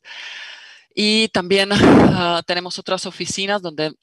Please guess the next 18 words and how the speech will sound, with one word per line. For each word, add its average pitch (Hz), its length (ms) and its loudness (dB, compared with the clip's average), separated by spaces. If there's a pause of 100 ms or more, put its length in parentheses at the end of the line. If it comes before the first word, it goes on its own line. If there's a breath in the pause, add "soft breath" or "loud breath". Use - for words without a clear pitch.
desgraciadamente 165 840 -4
en 160 80 -6
este 160 160 -14
momento 165 360 -12
no 160 100 -10
tenemos, 165 640 -8
ah, 143 680 -6
personal 156 520 -6
de 147 220 -6 (240)
habla 151 400 -8
hispana, 208 580 -6
que 160 140 -6
es, - 260 -10
ah, - 240 -4
Ámsterdam, 190 640 -8 (540 loud breath)
ah, 151 680 -2
luego, 151 640 -8
ah, 139 360 -6